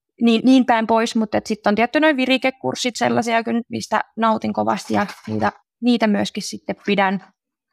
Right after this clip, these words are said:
Koirani alkoi petaamaan <laughs> sänkyä taustalla. Ja tota, joo, no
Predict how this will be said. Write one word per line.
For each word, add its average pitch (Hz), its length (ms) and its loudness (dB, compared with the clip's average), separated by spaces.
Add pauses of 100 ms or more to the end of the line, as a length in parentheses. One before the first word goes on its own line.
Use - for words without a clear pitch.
(1300)
Koirani 202 480 0 (380)
alkoi 220 460 -2
petaamaan 214 600 -2
<laughs> - 40 -10
sänkyä 240 480 0 (100)
taustalla. 202 800 -2 (760)
Ja 202 180 -4
tota, 196 420 -2 (440)
joo, 247 280 2 (220)
no 285 180 2